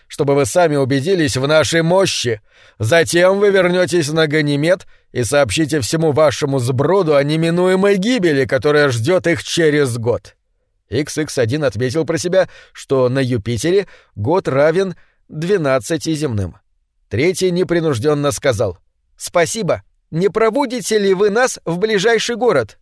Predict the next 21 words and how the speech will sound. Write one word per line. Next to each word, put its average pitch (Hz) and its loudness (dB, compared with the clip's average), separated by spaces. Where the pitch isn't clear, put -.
Нам 135 -2
бы 139 0
хотелось 185 0
многое 170 2
узнать». 127 0
И, 104 -2
подумав, 175 0
добавил: 156 2
«Наш 139 0
корабль, 156 2
разумеется, 156 -2
трогать 165 0
нельзя». 151 0
Он 135 -2
не 135 0
угрожал, 123 2
а 113 2
просто 143 -2
попросил, 196 -4
потому 127 -4
что 143 0